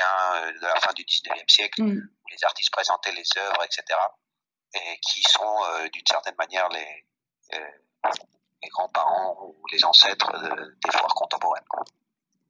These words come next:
Speaker 2: Alors justement, donc, par rapport à la plateforme, euh, comment est-ce qu'on réagit, euh, les galeries, et est-ce qu'elles ont, euh, joué le jeu par rapport à cette, euh,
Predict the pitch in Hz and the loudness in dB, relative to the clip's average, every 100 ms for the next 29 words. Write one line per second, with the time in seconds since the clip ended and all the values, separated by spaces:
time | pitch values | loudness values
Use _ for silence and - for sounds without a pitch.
0 | _ _ _ - 220 202 190 196 214 - | _ _ _ -6 -2 0 -2 -4 -2 4
1 | 247 277 247 233 - 220 214 214 262 247 | 4 4 4 2 2 2 4 4 6 6
2 | 208 - - 262 254 - 226 254 339 277 | 4 2 6 6 6 6 8 10 6 4
3 | 190 - - - - - 208 202 202 254 | 2 -4 -16 -14 -8 6 10 10 10 8
4 | 302 - 269 233 285 285 269 247 254 254 | 6 4 6 8 8 8 6 4 2 2
5 | 254 220 202 202 - - - - - 208 | 2 2 0 -2 -6 -18 -20 -14 0 2
6 | 196 220 214 208 277 - _ _ _ _ | 8 10 8 6 2 0 _ _ _ _
7 | - 214 208 - 226 214 240 240 208 196 | 4 4 4 2 0 4 4 6 4 2
8 | 196 196 196 196 196 190 _ _ _ _ | 0 -2 -2 -4 -6 -8 _ _ _ _
9 | - 233 220 202 220 277 240 185 185 226 | 0 4 4 2 0 0 -2 -2 -2 -2
10 | 220 - 202 - 190 180 | -2 -4 -10 -6 -6 -4